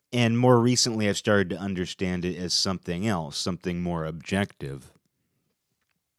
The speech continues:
Uh, you know, the, the wider approach of compassion and the way it's used philosophically.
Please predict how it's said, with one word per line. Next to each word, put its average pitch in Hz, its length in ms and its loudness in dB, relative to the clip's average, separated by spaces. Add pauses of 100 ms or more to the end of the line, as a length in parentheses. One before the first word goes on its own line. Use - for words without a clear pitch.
(540)
Uh, 73 400 -12
you 82 160 -10
know, 78 140 -10
the, 78 300 -10
the 78 320 -8
wider 90 640 2
approach 95 760 -2
of 78 420 -6 (380)
compassion 76 1000 -10 (300)
and 90 140 -8
the 87 60 -6
way 87 200 -2
it's 85 180 -10
used 82 360 -10
philosophically. 87 1080 -4